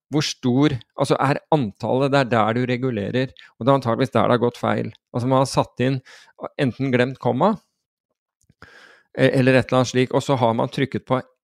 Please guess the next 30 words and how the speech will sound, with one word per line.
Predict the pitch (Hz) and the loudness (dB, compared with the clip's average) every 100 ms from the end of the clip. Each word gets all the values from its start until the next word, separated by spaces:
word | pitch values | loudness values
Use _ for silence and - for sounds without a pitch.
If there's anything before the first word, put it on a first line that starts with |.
| _ _ | _ _
en | 127 143 160 | 0 0 -2
knapp, | 170 190 - | -2 -2 -2
ikke | 147 | -4
sant, | 139 175 160 | -2 -2 -2
og | 139 | 0
det | 123 | 0
er, | 110 110 123 120 - 123 | 0 0 0 -2 -4 -4
det | 113 120 | 0 0
er | 120 | 0
execute, | 107 - 131 190 226 - - _ _ _ _ _ _ _ _ | -2 -6 -4 -2 -2 -4 -20 _ _ _ _ _ _ _ _
og | 139 139 107 | 0 0 4
da | 120 131 156 143 - _ | 4 4 0 -4 -12 _
går | - 98 135 135 139 | -12 0 4 4 2
denne | 131 117 123 | 0 0 0
her | 120 127 127 107 | 0 0 -2 -2
rett | 123 - | -4 -4
til | 143 | -6
markedet, | 135 120 - 117 190 185 - _ _ _ | -4 -4 -4 -2 -2 -4 -8 _ _ _
og | - 127 | 0 2
begynner | 123 95 117 | 2 2 0
å, | 123 127 123 - | 0 0 0 0
å, | 127 | 0
å | - - 127 | -2 -6 -6
selge | - 143 98 113 | 0 0 2 -2
disse | 120 - | -2 -2
aksjene. | 120 - - 127 131 _ _ _ _ _ _ _ _ | -4 -4 -12 -12 -12 _ _ _ _ _ _ _ _
Og | - | -4
i | 135 | -2
seg | 165 156 | -2 -2
selv, | - 214 208 | -2 0 -2